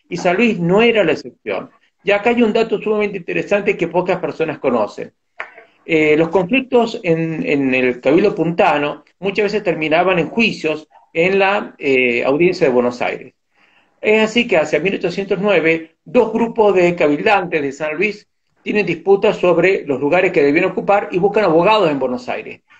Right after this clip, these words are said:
Y uno de los grupos buscó como abogado a Monel, eh, a Monel Moreno, eh, perdón, a Mariano Moreno. Es decir, que Mariano Moreno, eh, estaba en contacto con los políticos de San Luis,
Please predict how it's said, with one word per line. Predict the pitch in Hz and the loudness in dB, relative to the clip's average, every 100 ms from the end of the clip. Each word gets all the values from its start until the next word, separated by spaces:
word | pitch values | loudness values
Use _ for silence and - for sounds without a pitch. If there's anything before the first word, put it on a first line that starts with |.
| _ _ | _ _
Y | 208 | 0
uno | 247 | 2
de | 233 | 2
los | 214 | 2
grupos | 226 233 190 196 180 165 | 2 0 0 -2 -2 -6
buscó | 160 - 208 110 | -10 0 0 0
como | 139 | -2
abogado | 139 190 214 190 202 202 - | -2 0 2 2 0 -4 -6
a | 147 | -4
Monel, | 160 170 185 165 - | -2 -2 -2 -4 -6
eh, | 135 123 123 123 123 - _ _ - | -2 -2 -2 -6 -8 -14 _ _ -4
a | 135 | -2
Monel | 143 160 180 | 0 0 2
Moreno, | 175 147 117 104 - _ _ _ | 4 4 2 -2 -10 _ _ _
eh, | 143 127 | -2 2
perdón, | 123 156 123 117 | 2 2 0 0
a | 120 113 | 2 2
Mariano | 113 107 131 175 175 | -2 -2 2 2 2
Moreno. | 151 123 107 98 - _ _ _ _ _ _ _ _ _ _ - | 2 2 0 -4 -14 _ _ _ _ _ _ _ _ _ _ 0
Es | 185 | 2
decir, | 208 226 233 | 4 2 0
que | 185 | 0
Mariano | 151 160 196 | 2 2 2
Moreno, | 202 214 196 208 202 _ _ - | 2 2 2 -2 -8 _ _ -12
eh, | - - - - | -12 -10 -16 -12
estaba | 151 233 | 0 2
en | 233 | 2
contacto | 208 220 220 - | 2 0 0 0
con | 151 | 0
los | - | 0
políticos | 123 143 - 127 | -4 -4 -4 -2
de | 113 | -2
San | 143 208 | -4 -2
Luis, | 226 - - | -2 -2 -10